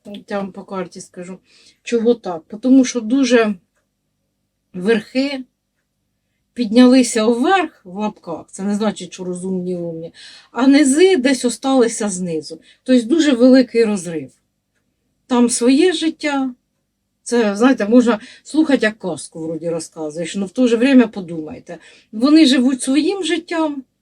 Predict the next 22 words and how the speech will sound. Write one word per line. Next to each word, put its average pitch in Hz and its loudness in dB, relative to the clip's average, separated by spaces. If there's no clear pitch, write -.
а 220 -6
люди 349 -4
низи, 285 0
вони 277 2
живуть 240 0
своїм 170 -8
життям. 160 -16
Пересікатися 320 2
ніхто 254 4
не 262 6
пересікається. - -8
Ті 330 2
мислять 302 6
по-своєму, 330 -2
а 359 -4
люди, 294 4
ну, 226 6
люди, 165 -8
люди 262 -4
заложники 226 0
цього 180 -14
всього. 170 -20